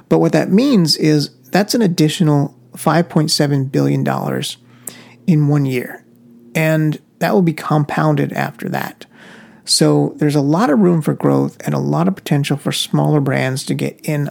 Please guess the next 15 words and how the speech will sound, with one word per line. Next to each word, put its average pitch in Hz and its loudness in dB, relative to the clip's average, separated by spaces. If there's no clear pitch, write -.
on 143 -4
some 139 -4
of - -6
that - -8
growth. 175 -2
But 143 2
it's 147 -2
really 165 4
important 170 0
to 147 0
know 139 0
who 156 2
is 170 -2
actually 151 -2
buying 156 0